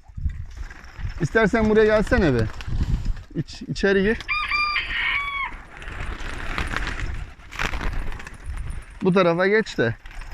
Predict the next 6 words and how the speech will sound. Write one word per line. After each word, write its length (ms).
en 160
azından 460
dışarı 300
çıksınlar. 460
Keyifler 440
yerinde. 460